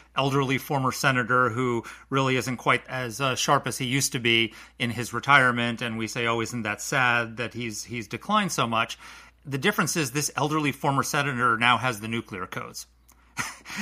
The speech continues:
And, and if he, if he wasn't sitting in the Oval Office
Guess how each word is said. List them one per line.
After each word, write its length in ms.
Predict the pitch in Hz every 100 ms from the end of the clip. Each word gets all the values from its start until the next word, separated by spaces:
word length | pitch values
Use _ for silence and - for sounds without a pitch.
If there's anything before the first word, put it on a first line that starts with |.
| 220 -
And, 360 | 143 131 135 -
and 260 | 160 135 151
if 160 | 147
he, 80 | 190
if 280 | - 151 147
he 120 | 165
wasn't 320 | 156 165 170
sitting 300 | - 185 165
in 100 | 143
the 120 | 139
Oval 220 | 135 131 127
Office 560 | 143 147 139 127 -